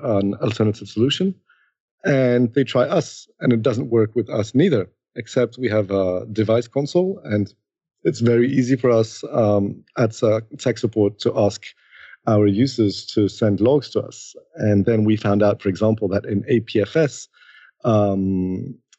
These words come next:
there were cases when the backup agent was crashing because A P F S now supports two files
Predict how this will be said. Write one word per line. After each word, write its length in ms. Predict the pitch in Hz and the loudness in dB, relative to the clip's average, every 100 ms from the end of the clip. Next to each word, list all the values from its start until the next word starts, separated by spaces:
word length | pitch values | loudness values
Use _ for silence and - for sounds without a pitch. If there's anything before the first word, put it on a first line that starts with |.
| _ _ _ _ _ | _ _ _ _ _
there 140 | 110 101 | 0 0
were 120 | 107 | 0
cases 760 | - 160 185 - 104 95 - _ | 0 -2 -2 -4 -6 -6 -16 _
when 320 | 104 101 101 101 | 0 0 0 0
the 140 | 107 | 0
backup 340 | 95 135 147 - | 2 0 -2 0
agent 400 | 98 - 87 85 | -2 -2 -10 -6
was 120 | 104 - | -6 -4
crashing 500 | - 147 - - - _ _ - - _ _ - | -2 -2 -2 -10 -14 _ _ -20 -20 _ _ -4
because 600 | 117 117 127 117 113 - _ | -2 0 0 0 -2 -12 _
A 100 | 120 | -4
P 140 | 113 120 | 0 0
F 160 | 110 | 0
S 440 | 127 113 - - - _ _ _ _ _ _ | 0 -2 -6 -20 -20 _ _ _ _ _ _
now 320 | 117 113 120 | 0 2 2
supports 800 | 131 - 107 127 113 104 - - _ _ _ _ | 0 -4 -4 2 2 0 -8 -18 _ _ _ _
two 420 | - - 139 135 139 _ _ | -6 0 2 0 -4 _ _
files 600 | - 127 110 104 101 - | -6 -2 0 0 -4 -10